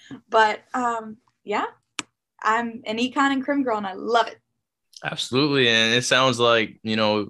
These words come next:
Speaker 2: you took full advantage of, like,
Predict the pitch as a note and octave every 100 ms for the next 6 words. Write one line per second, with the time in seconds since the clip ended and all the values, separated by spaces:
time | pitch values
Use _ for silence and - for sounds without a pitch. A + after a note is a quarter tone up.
0 | - G#2 C3+ E3+ D#3+ D3 C3 - _ -
1 | C3 - B2 A2+ A2 A2+ G#2 G#2 G#2 G2
2 | F#2+ F#2